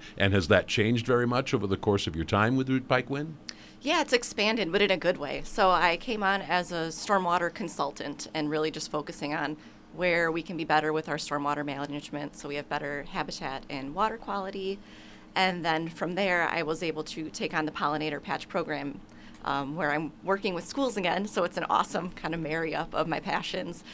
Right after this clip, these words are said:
Speaker 2: and teaching them about stormwater and how native plants can help water quality.
Speaker 1: So let's talk a little bit about this thing called the Stormwater Pond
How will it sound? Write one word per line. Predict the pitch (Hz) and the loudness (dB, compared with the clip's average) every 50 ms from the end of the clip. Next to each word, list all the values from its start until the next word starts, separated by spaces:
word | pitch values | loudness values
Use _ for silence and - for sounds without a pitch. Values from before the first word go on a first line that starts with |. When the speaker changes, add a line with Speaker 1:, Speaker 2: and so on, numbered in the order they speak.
| - - - - - - - | -16 -16 -16 -18 -8 -4 -2
Speaker 2:
and | 170 160 156 147 151 156 156 156 - - | 0 0 2 0 0 0 -2 -4 -6 -6
teaching | - 196 202 - 196 185 | -8 -8 -6 -4 -2 0
them | 175 165 170 | 0 0 0
about | 160 - 151 147 143 143 135 - - - | 0 2 2 2 2 0 -2 -6 -10 -10
stormwater | - - - 185 170 170 151 151 147 151 151 151 135 - | -8 -4 -2 -2 0 0 2 2 2 2 0 0 0 0
and | 143 143 135 135 135 135 143 139 | -2 -2 -2 -4 -4 -6 -6 -8
how | - - 170 175 147 | -6 -2 0 0 0
native | 151 160 151 147 156 143 - - | 0 0 -2 -4 -4 -6 -8 -6
plants | - 156 143 143 143 143 - - - - - - - - - - | -6 -4 -4 -4 -6 -8 -8 -10 -10 -10 -10 -12 -14 -16 -18 -16
can | - - 165 139 135 139 135 131 143 147 - - - - - - - - - - - - - - - | -12 -10 -8 -6 -6 -6 -6 -6 -8 -10 -12 -14 -20 -20 -20 -20 -20 -20 -20 -20 -20 -20 -20 -6 -2
help | 175 175 175 | -2 0 0
water | - 190 320 - | 0 -2 -2 -2
quality. | - 185 139 127 143 156 - - - - - - - - - - - - - - - - - - - - - - - - - | -2 -4 -4 -4 -6 -8 -10 -14 -20 -20 -20 -20 -20 -20 -20 -20 -20 -18 -16 -16 -16 -16 -16 -16 -16 -16 -16 -16 -16 -10 -6
Speaker 1:
So | - - 170 170 | 0 2 4 4
let's | 170 185 175 - - | 6 4 4 4 6
talk | - 170 180 - - | 8 8 8 8 8
a | 165 | 8
little | 143 139 123 117 | 10 10 10 10
bit | 107 110 104 | 10 8 8
about | 92 101 101 107 107 - 104 | 8 8 8 8 6 6 6
this | 104 95 - - - - - | 4 6 6 6 4 2 2
thing | - 113 104 95 82 | 4 4 4 4 4
called | 76 - 113 101 92 87 | 6 8 8 8 8 6
the | 87 | 4
Stormwater | 82 - - - 117 107 107 107 104 101 98 95 92 92 90 85 82 - | 2 4 4 6 6 8 8 8 8 8 8 8 6 6 4 2 0 0
Pond | - 110 101 98 101 101 101 98 95 - | 0 2 4 4 4 4 4 2 2 0